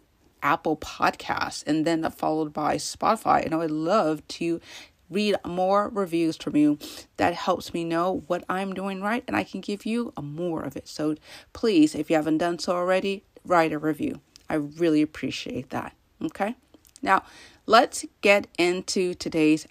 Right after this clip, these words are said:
episode. Now, everything we're gonna be talking about can be found more in detail in my course, Amazing Attitude. Amazing Attitude is a twenty-one day program where we take a deep dive into who you are, what you want,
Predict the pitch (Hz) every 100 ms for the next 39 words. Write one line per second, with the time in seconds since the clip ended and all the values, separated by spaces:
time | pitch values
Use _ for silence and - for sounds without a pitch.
0 | - 123 - - - - _ _ _ -
1 | 196 - - _ 202 247 294 320 294 262
2 | 247 220 190 170 - 180 170 165 185 170
3 | - 165 160 160 151 147 143 147 - 147
4 | - 151 151 147 - 156 151 - 151 147
5 | 151 139 147 143 147 147 147 147 143 147
6 | 156 143 - 151 151 147 139 143 233 208
7 | 202 196 190 - - - 170 170 170 165
8 | 165 160 139 185 185 170 156 156 156 -
9 | 147 - 220 214 220 233 - 160 156 151
10 | 156 _ 185 190 196 226 156 156 156 151